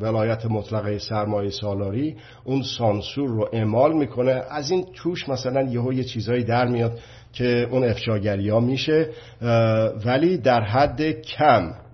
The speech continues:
شما توجه داشته باشید که اگر که، اه، به اصطلاح منابع دولتی در اختیار رسانه ها قرار بگیره، اون وقت چه ابعاد بسیار گسترده‌ای رو می‌تونه داشته باشه این افشاگری ها.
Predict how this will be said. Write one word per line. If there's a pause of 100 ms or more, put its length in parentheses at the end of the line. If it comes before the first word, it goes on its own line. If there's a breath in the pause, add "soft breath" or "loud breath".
(600 loud breath)
شما
توجه
داشته
باشید
که
اگر
که، (100)
اه،
به
اصطلاح
منابع
دولتی
در
اختیار
رسانه
ها
قرار
بگیره، (360 loud breath)
اون
وقت
چه
ابعاد
بسیار
گسترده‌ای
رو
می‌تونه
داشته
باشه
این
افشاگری
ها.